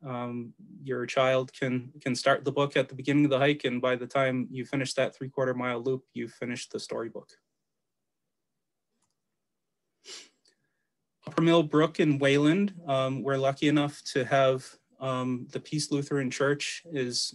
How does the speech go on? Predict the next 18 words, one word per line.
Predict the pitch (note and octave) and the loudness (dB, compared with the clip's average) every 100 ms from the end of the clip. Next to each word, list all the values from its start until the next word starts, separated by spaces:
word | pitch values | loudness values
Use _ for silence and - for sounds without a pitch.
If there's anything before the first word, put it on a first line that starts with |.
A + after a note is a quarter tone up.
| - C3 | -12 -8
is | B2 A2+ | -8 -6
really | C3 B2+ B2+ | -4 -2 -4
kind | B2 - B2+ C3+ C3+ | -4 -6 -4 -4 -4
to | |
let | B2+ B2+ | -4 -2
us | A#2 - | -4 -4
use | C3 - | -6 -4
their | B2+ | -4
parking | B2+ C3 B2 C3 B2 | -2 -2 -2 -2 -2
area | B2 B2+ B2+ | 0 2 2
when | A#2+ B2 A#2 | 0 -6 -6
church | - B2 B2 | -4 -4 -4
is | B2 | -4
not | C3 B2+ | -2 -2
in | C#3 | -2
service. | C3+ C#3 G3+ - - _ _ _ _ _ _ | -2 0 0 -2 -8 _ _ _ _ _ _
So, | - C#3+ B2+ B2 - C3 | -2 2 2 0 -6 -4
um, | B2+ A#2+ A2+ | -4 -2 -4